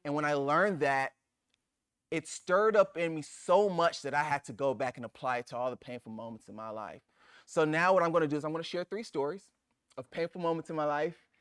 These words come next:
and how this message, although I can't change the past, I can have that healing in my heart, um, that comes from, uh, looking at the Father with me in my pain.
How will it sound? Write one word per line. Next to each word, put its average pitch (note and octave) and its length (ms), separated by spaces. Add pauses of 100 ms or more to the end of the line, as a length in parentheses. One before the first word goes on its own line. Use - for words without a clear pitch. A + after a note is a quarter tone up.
(220)
and C3+ 180
how C3+ 500 (160)
this F3+ 380
message, C#3 600
although C3+ 240
I G3+ 120
can't - 300
change E3 360
the C3+ 80
past, B2+ 480 (400)
I C#3+ 120
can D#3 180
have D3+ 220
that C#3+ 180
healing C3+ 460
in B2+ 120
my A#2 180
heart, A#2+ 280 (880)
um, A2+ 220
that A#2 160
comes B2 260
from, A2+ 300
uh, G#2 300 (200)
looking C3 480
at B2+ 160
the B2 60
Father B2 360
with A#2 220
me A2 80
in G#2 80
my G#2 60
pain. G2+ 280